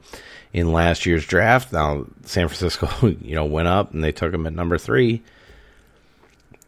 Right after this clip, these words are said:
He's gonna see the field at some point, but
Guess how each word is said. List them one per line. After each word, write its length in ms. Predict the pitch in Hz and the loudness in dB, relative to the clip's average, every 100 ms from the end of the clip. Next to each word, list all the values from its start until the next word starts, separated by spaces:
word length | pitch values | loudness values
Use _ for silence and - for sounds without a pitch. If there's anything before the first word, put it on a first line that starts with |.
| - | -2
He's 200 | 87 92 | 0 2
gonna 220 | 117 131 | 6 6
see 160 | - 131 | 6 4
the 100 | 110 | 2
field 340 | - 131 127 | 6 8 8
at 80 | 101 | 4
some 260 | - 113 92 | 2 2 2
point, 440 | 113 131 135 - | 4 6 6 2
but 320 | 92 85 73 | 2 2 2